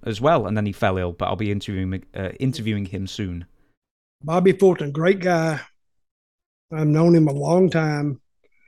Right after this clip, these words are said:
Speaker 2: Funny as hell. And, uh, but he's been sick a lot this year.
Speaker 1: Hmm.
Speaker 2: I mean,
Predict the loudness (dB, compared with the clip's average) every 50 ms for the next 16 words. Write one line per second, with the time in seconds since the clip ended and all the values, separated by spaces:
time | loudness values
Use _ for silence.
0 | _ _ _ -14 -10 -2 2 4 6 8 10 10 10 8 6 4 2 0 0 -2
1 | -4 -6 -8 -12 -16 _ _ _ _ _ _ _ _ _ _ _ _ _ _ _
2 | _ _ _ _ _ _ _ _ -2 0 2 2 2 2 2 0 -4 -6 -10 -12
3 | _ -6 -2 2 6 6 6 6 4 4 4 4 4 4 4 4 4 4 2 2
4 | 0 2 2 2 2 0 -2 -2 -2 -2 -2 -2 -2 -2 -4 -4 -6 -10 -14 -10
5 | _ -6 -6 -6 -8 _ _ -16 -16 -16 -16 _ _ _ _ _ _ _ _ _
6 | _ _ -2 2 4 6 8 8 8 8 6 6 4 2 -2 -6